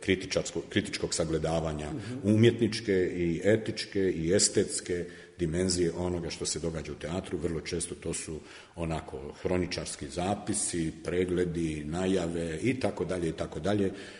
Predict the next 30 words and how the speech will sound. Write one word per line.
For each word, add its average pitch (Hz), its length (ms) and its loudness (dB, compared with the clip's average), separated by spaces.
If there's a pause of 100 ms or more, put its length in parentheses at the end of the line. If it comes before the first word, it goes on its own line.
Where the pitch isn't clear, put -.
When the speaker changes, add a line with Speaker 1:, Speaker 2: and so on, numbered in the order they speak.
(200)
Speaker 1:
Ali 98 420 6
mi 92 180 6
glumci 90 400 4
smo 87 240 2
ponekad 85 440 -2
skloniji 85 340 0
da 80 180 2
tome 95 380 2
vjerujemo 87 400 6
kao 82 200 -4
da 82 80 -4
je 82 60 -2
kritika. - 380 -10 (800)
Speaker 2:
Da, 127 560 2
ali 147 280 2 (460)
kritika 220 380 6
glumcu 202 420 6
znači, 131 580 2 (360)
bez 123 160 -2
obzira 127 260 4
da 208 100 10
li 208 80 10
je 208 60 10
pozitivna 185 480 8
ili 175 140 10
negativna. 113 560 -2 (360)
Kako 294 220 2
se 151 140 6
osjećate 127 460 0
kad 127 160 -2